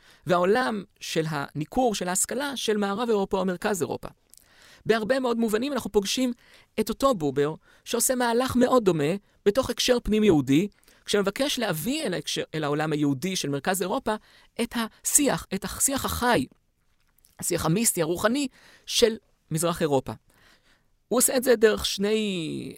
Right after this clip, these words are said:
אה, קבצים מאוד מאוד, אה, מעניינים, שניהם אגב לא תורגמו לעברית, לעברית, אחד מהם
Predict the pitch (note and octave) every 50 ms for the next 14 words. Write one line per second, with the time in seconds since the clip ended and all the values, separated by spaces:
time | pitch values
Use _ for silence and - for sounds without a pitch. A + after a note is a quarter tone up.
0 | - B2 A#2 A#2 - B2 B2+ - - G#3+ A3 F3+ C#3+ C3 D#3 F3 D#3+ D3 C#3+ D#3
1 | C#3+ B2+ C3+ A#2+ A2+ - A#2+ C3 C3+ C3+ B2+ B2+ D#3 G#3 A3+ G3 E3+ - - _
2 | _ _ _ _ - - - E3+ F#3 E3+ C#3 C#3 C3 C#3 D3 - - C3 A#2+ A#2
3 | A#2+ B2+ C#3 D#3 F3 C4+ C#4+ - - - - - - F#3 F#3+ G#3 C4 C4 - -
4 | - F#3+ - - B3 G#3 A3+ A3+ G#3+